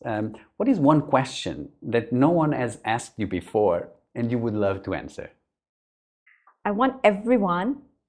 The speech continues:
Speaker 2: to live life with no regrets, because I won't want anybody to lie in bed, in their dying bed, and regret not trying, not at least trying.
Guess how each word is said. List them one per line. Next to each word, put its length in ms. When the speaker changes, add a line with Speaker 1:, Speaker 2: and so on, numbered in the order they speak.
Speaker 2:
to 80
live 300
life 240
with 100
no 100
regrets, 640
because 540
I 100
won't 220
want 260
anybody 760
to 80
lie 260
in 220
bed, 320
in 120
their 120
dying 280
bed, 300
and 580
regret 520
not 220
trying, 540
not 200
at 120
least 240
trying. 440